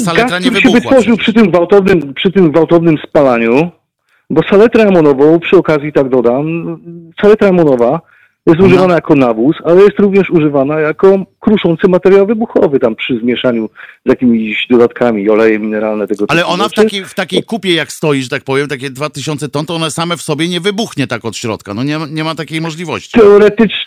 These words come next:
Speaker 2: teoretycznie nie, natomiast jak, <laughs> no to Bejrut jest, przecież tam jest od lat burdel. No czego się można spodziewać?
Speaker 1: Że tam coś jeszcze
Speaker 2: Oni
Speaker 1: było,
Speaker 2: to
Speaker 1: myślisz, tak? Że tam coś jeszcze
Speaker 2: No
Speaker 1: było,
Speaker 2: pewnie
Speaker 1: co,
Speaker 2: tak,
Speaker 1: co
Speaker 2: jakiś,
Speaker 1: razem
Speaker 2: jakiś,
Speaker 1: prowo-, co
Speaker 2: jakiś
Speaker 1: razem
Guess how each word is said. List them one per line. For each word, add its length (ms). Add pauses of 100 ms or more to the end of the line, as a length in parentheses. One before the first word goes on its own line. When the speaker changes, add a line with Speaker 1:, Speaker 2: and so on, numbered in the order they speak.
(120)
Speaker 2:
teoretycznie 760
nie, 380
natomiast 680 (420)
jak, 180 (460)
<laughs> 440
no 60
to 120
Bejrut 520
jest, 180
przecież 160
tam 160
jest 140
od 140
lat 220
burdel. 560 (380)
No 80
czego 220
się 100
można 240
spodziewać? 440
Speaker 1:
Że 60
tam 140
coś 180
jeszcze 300
Speaker 2:
Oni 100
Speaker 1:
było, 140
Speaker 2:
to 120
Speaker 1:
myślisz, 280
tak? 240
Że 100
tam 160
coś 180
jeszcze 260
Speaker 2:
No 60
Speaker 1:
było, 140
Speaker 2:
pewnie 220
Speaker 1:
co, 40
Speaker 2:
tak, 140
Speaker 1:
co 60
Speaker 2:
jakiś, 120
Speaker 1:
razem 220
Speaker 2:
jakiś, 60 (200)
Speaker 1:
prowo-, 340
co 160
Speaker 2:
jakiś 160
Speaker 1:
razem 260